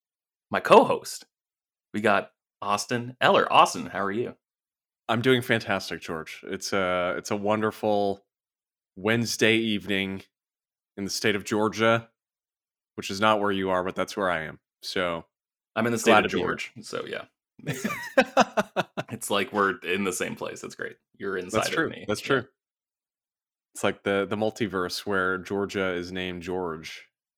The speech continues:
Speaker 2: That's, that's where I'm at.
Speaker 1: Cool. Wow. Really glad we crossed that bridge.
Speaker 2: <laughs>
Speaker 1: Um, listen to more of the podcast before you give us a rating, please.
Speaker 2: Yes, please.
Speaker 1: <laughs>
Speaker 2: Please.
Speaker 1: Austin, I'm gonna be completely honest with you.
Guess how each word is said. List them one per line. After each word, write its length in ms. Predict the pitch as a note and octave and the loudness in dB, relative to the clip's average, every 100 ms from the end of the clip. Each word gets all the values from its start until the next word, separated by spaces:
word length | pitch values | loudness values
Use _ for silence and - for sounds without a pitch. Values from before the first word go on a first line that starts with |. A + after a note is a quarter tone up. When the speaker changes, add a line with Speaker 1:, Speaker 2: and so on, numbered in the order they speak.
| _ _ _ _ _ | _ _ _ _ _
Speaker 2:
That's, 180 | - - | -14 -12
that's 320 | F#2 E2+ - | -12 -14 -12
where 120 | F2 | -10
I'm 160 | E2+ E2+ | -10 -12
at. 140 | - _ _ _ B2+ | -14 _ _ _ -6
Speaker 1:
Cool. 380 | A#2 A#2+ - - - | -2 0 -2 -8 -12
Wow. 280 | G2+ - - - _ | -8 -8 -12 -20 _
Really 160 | F#2+ G2 | -4 -2
glad 220 | G2 F2 | 0 0
we 100 | E2+ | -2
crossed 300 | E2+ E2 - | -2 -2 -2
that 160 | - - | -4 -4
bridge. 320 | - - - | -6 -8 -14
Speaker 2:
<laughs> 560 | - - - - C#4+ - | -14 -12 -12 -4 -2 4
Speaker 1:
Um, 440 | A2 G#2 G2+ F#2+ - A2 | 6 6 4 -2 -8 0
listen 320 | B2 B2+ C#3 | 4 6 6
to 60 | |
more 140 | B2 A#2 | 10 10
of 100 | G#2+ | 10
the 60 | G2+ | 8
podcast 440 | F#2+ F#2+ E2+ - | 4 4 2 0
before 340 | G2 - F#2+ | -6 -2 0
you 140 | F2+ F2+ | 0 -2
give 180 | F2+ - | -4 -4
us 100 | - | -4
a 40 | |
rating, 280 | - - - | -4 -4 -6
please. 360 | - - - A#2 | 2 4 4 6
Speaker 2:
Yes, 220 | G#2 - - | 4 4 6
please. 440 | A3+ A2+ C3+ C3 | 8 8 8 4
Speaker 1:
<laughs> 440 | - C3 - B2+ | 4 -6 -4 -6
Speaker 2:
Please. 360 | B2+ A#2+ G#2 - - - - C3+ | 0 2 2 -2 -10 -14 0 6
Speaker 1:
Austin, 500 | C3+ - D3 C3 B2+ _ _ _ _ - | 8 8 4 4 -4 _ _ _ _ -2
I'm 100 | A2+ | 2
gonna 120 | C3 D3 | 4 2
be 120 | C#3+ | 2
completely 420 | C#3 G#2+ A2+ G2+ | 2 2 2 4
honest 220 | F#2 F#2 | 2 0
with 100 | F#2 | -2
you. 200 | F2 E2 | -4 -6